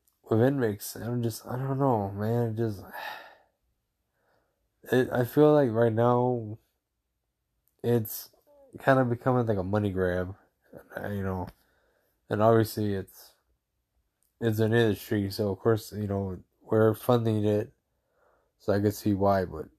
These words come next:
I don't know, man, just, uh, like, when, this doesn't seem like a, a wise, uh, a wise choice, I guess, in, in layman's terms for me,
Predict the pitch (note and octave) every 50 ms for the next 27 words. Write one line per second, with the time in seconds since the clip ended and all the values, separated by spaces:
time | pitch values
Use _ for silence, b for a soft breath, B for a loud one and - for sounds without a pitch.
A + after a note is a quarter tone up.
0 | _ - - - - A#2+ A2 G2+ G#2 - G#2+ G#2+ G2+ F#2+ F#2 F#2 F2+ F2+ F2 F2+
1 | F#2 F#2 F#2 G2 - - - - - B B B B B - - - - - -
2 | - B B B B B B B _ _ _ _ _ - - G2+ F#2+ D#2+ F#2+ A2+
3 | A#2+ A#2+ B2 A#2+ A#2 A#2 A2 G#2 - _ _ _ _ _ _ _ _ _ _ _
4 | _ _ _ _ _ _ _ _ _ _ _ _ _ _ _ _ _ _ - B2+
5 | B2+ B2 - - C#3+ C#3+ C3+ B2+ B2 A2 G#2+ - - - B2 A#2+ A#2 A#2 A2+ A2
6 | G#2 G#2 G2 - _ _ _ _ _ _ _ _ _ _ _ _ _ _ _ _
7 | _ _ _ _ _ _ - G#2+ A2 G#2 G2 F2+ F#2+ G2 F#2+ F2+ F2 E2+ E2+ -
8 | _ _ _ _ _ _ _ _ _ _ _ _ _ _ _ _ _ _ _ _
9 | _ - A#2+ A#2 A2 G#2+ A2 A2+ A#2 A2+ A2 G#2+ G#2 G#2 G2+ G2+ - - - -
10 | - _ _ _ _ _ _ _ _ _ _ _ _ _ _ _ _ _ _ _
11 | _ _ - A2+ G2+ F#2 E2+ D2+ - - _ _ _ _ _ _ - - - A2
12 | G#2 G2+ G#2 G#2+ G#2+ G#2 G#2 G2 - - - - A2 G#2 G2 F#2+ - - - G#2
13 | G2 F#2 G2 G2 G2 - - - - - A2+ A2 G2+ - _ _ - - A2+ G#2
14 | F#2+ F2+ F2+ F#2+ G2 G2+ A2 A#2 A#2 A#2 A#2 A2+ G#2+ G2+ G2 - - A2 A2 G#2+
15 | G#2 - - G2 F2+ F#2+ F#2+ F#2 F2+